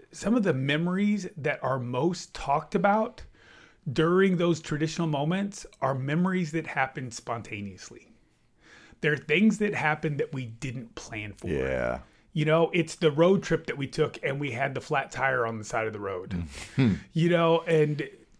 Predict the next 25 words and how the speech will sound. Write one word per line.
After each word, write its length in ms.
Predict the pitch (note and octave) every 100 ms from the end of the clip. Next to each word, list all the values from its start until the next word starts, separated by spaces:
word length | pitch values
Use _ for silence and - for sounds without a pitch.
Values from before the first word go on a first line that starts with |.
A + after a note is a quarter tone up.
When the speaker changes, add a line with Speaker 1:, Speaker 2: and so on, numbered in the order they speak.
| D3+ C3
Speaker 1:
Dad 340 | D#3+ F3+ F3
got 180 | F#3+ F3+
his 120 | D#3+
pants 420 | - D#3+ E3+ E3+
all 600 | - D3 D3 D3 C#3+ D#3+
messed 480 | E3 C#3+ C3+ C3+ -
up, 320 | C3 C#3 C3
and 140 | C3+ C3
the 60 | C3
only 220 | E3 G3
thing 240 | F#3 E3
left 300 | D#3 D#3 D#3
for 100 | D#3+
him 200 | C3+ D3+
to 60 | C3+
put 220 | - D#3+
on 480 | C#3+ C#3+ C#3 C3+ C3+
was 280 | C3+ C#3 C#3
a 80 |
pair 400 | C3 C#3+ D3 C3+ C3+
of 340 | C3+ C3 A#2+
Mom's 640 | C#3+ B2 C#3+ D3+ D3+ C#3
pink 420 | - - D3+ D3
pajama 460 | - C3+ B2+ C#3+ C3
pants 300 | - G#2